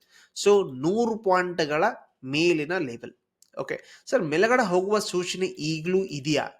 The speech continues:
So obviously ಇದೆ, ಮಾರ್ಕೆಟ್ ಸ್ಟ್ರಾಂಗ್ ಆಗಿ ಕ್ಲೋಸ್ ಆಗಿದೆ.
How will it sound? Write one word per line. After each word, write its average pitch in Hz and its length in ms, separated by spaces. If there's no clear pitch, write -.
So 170 60
obviously 202 640
ಇದೆ, - 520
ಮಾರ್ಕೆಟ್ 135 380
ಸ್ಟ್ರಾಂಗ್ 160 420
ಆಗಿ 160 180
ಕ್ಲೋಸ್ 156 320
ಆಗಿದೆ. 143 640